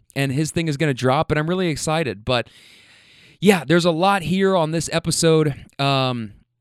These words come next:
and there's gonna be a lot that we're doing. I mean, <laughs> literally, so, like, we're, we're staying in a hotel room. I got us a hotel room,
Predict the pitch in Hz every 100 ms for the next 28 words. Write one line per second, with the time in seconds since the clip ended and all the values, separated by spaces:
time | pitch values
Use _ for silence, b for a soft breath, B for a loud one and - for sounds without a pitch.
0 | _ 160 170 170 - 175 170 180 143 147
1 | 160 160 131 156 123 208 151 127 147 147
2 | 156 - 277 311 175 196 - - - -
3 | 220 - - - 160 196 214 _ - 359
4 | 330 254 170 185 - 202 226 226 214 175
5 | 185 180 196 202 170 147 143 156 185 190
6 | 160 165 156 165 170 127 110 110